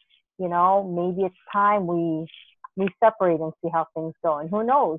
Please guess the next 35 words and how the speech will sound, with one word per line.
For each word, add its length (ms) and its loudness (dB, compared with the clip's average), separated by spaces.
Maybe 680 -4
if 140 -10
you 140 -2
do 160 -2
separate, 460 -6
I 40 -10
mean, 140 -6
this 100 -6
is 100 -10
jumping 360 -2
way 180 4
ahead 220 4
now. 380 -4
You 60 -6
know, 140 -2
maybe 260 -4
if 120 -6
you 140 -4
do 120 -4
separate 380 -2
and 260 -6
he 120 -4
sees, 120 -10
"Man, 240 -8
you 100 -12
know, 220 -6
I 40 -4
lost 260 0
something 380 -2
good," 320 6
maybe 240 -4
he'll 140 6
pick 140 4
himself 420 2
up 180 4